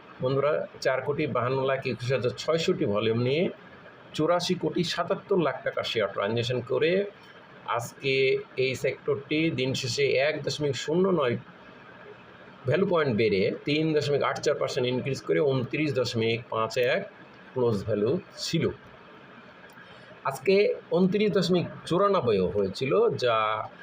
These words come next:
আমরা রিসেন্ট টাইমের মধ্যে, আহ, যেটা সর্বোচ্চ ও ভ্যালু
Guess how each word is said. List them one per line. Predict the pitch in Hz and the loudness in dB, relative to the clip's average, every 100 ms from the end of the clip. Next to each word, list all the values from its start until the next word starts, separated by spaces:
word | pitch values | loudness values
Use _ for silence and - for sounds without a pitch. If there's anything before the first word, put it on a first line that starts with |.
| - - - | -20 -20 -10
আমরা | - 123 123 120 120 - 139 117 117 | -4 0 2 2 0 -2 -2 0 2
রিসেন্ট | 170 180 208 202 | 0 2 2 2
টাইমের | 170 123 123 | 2 0 0
মধ্যে, | 147 110 - 95 92 90 139 208 | 0 -2 -2 0 0 2 2 0
আহ, | 208 - - - - 113 107 107 104 | -2 -8 -20 -20 -6 -2 -2 0 -2
যেটা | 101 104 107 101 98 101 101 | -2 -2 0 2 2 0 -2
সর্বোচ্চ | - - - 131 143 165 165 - 160 160 160 - - - - - | -4 -6 -2 -2 0 -2 -2 -4 0 2 0 -4 -18 -20 -14 -2
ও | 131 131 131 127 | 2 4 4 2
ভ্যালু | 117 117 165 127 | 2 2 2 2